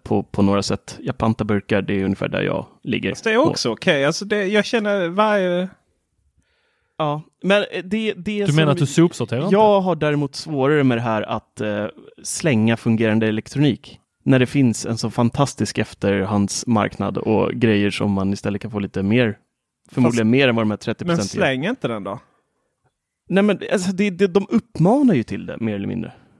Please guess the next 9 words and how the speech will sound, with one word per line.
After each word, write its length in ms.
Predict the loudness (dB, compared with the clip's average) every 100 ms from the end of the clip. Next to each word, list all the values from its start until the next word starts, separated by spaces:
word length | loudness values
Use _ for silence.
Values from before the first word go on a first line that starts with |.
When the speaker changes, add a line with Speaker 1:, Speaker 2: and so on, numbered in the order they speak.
| _ _ -20 -20 -10
Speaker 2:
Ja, 420 | -2 2 4 2
men 160 | 0 -4
alltså 180 | -4 -6
det 140 | -4
är 200 | -2 -2
väldigt, 440 | -6 -6 -8 -8 -18 -18 -20
ja, 520 | -4 0 4 4 2
ja, 520 | 2 2 6 6 6
ja, 680 | 2 -2 0 4 4 4 2